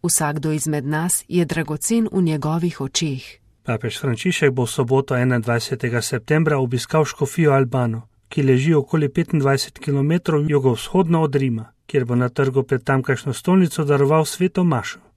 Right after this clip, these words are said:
Speaker 2: Program sobotnega obiska: ob šestnajsti uri in trideset minut odhod z avtomobilom izpred doma svete Marte, ob sedemnajsti uri in petnajst minut prihod pred stolnico v Albano.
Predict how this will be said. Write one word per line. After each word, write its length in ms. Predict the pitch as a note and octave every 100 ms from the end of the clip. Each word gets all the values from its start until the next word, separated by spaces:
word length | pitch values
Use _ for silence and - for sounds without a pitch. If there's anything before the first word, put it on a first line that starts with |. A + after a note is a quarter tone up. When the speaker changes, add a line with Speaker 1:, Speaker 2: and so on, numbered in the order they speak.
| _ -
Speaker 2:
Program 420 | D3 C3+ D#3 F3
sobotnega 600 | - D3 D#3+ - F3 D#3
obiska: 480 | D3 C3 A#2 - D3+ - -
ob 140 | D3
šestnajsti 680 | - D#3 - D3 C3+ - D3+
uri 200 | C#3+ C#3
in 80 | B2+
trideset 520 | C#3 C#3+ B2+ C#3+ -
minut 300 | C#3 E3 G3 -
odhod 440 | D#3 C#3 - G#3 G#3+ -
z 120 | C#3
avtomobilom 760 | C#3+ C#3 C#3+ C3+ C#3+ F#3+ G3 F3+
izpred 360 | D#3 - D3
doma 280 | C3 F3+ F3+
svete 340 | - F3 E3+
Marte, 420 | E3+ C#3+ C3+ - - _ _
ob 120 | C#3
sedemnajsti 720 | - C#3+ C3+ C3+ C3+ C3+ - D3+
uri 180 | D3+ C#3+
in 80 | C3
petnajst 460 | C#3 - C3+ -
minut 380 | D3 D#3 G3 -
prihod 440 | - D3 - A3 -
pred 200 | - D3+
stolnico 580 | - - F3+ F#3 - E3
v 80 | D#3+
Albano. 480 | D#3 C#3+ C3+ A#2+